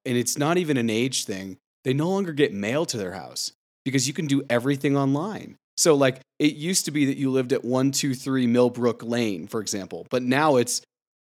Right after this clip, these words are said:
a metaverse a at gmail. But now, sorry, that was Web two, and now it's a mer-, a me-, a, excuse me, a metaverse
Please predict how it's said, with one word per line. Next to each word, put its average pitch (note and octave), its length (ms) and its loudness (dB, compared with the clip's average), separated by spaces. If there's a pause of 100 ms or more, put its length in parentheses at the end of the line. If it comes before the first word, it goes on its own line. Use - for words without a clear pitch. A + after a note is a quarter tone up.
a C#3 200 6
metaverse B2+ 640 6
a A#2+ 280 4
at A2 180 0
gmail. A2 600 2 (160)
But C#3 100 2
now, C#3+ 640 8
sorry, C3+ 180 2
that B2+ 80 6
was B2+ 120 0
Web C3 160 0
two, G3 260 4
and C3+ 240 2
now D#3+ 440 4
it's A#2 400 -2
a C#3 120 4
mer-, C3+ 320 2
a C3 140 2
me-, C3+ 240 0
a, B2 200 -2
excuse B2+ 220 -4
me, B2 120 -2
a C#3+ 180 2
metaverse C3+ 480 0